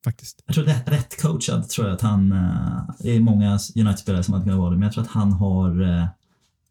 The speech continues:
Speaker 2: fysiska, tekniska attribut som är good enough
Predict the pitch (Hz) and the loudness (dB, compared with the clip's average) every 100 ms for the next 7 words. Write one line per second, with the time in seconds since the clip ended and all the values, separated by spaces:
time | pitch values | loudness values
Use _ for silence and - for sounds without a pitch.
0 | - - 131 - - 120 113 - 110 - | -8 -2 0 0 -2 -2 -2 0 -4 -2
1 | 101 - 98 92 92 95 - - - 92 | -2 0 0 2 2 0 -4 -6 -2 0
2 | 92 92 - - _ - _ - 104 95 | 0 -4 -10 -16 _ -20 _ -2 0 2
3 | 82 - 104 113 101 101 110 90 | 0 -4 -2 0 2 4 2 0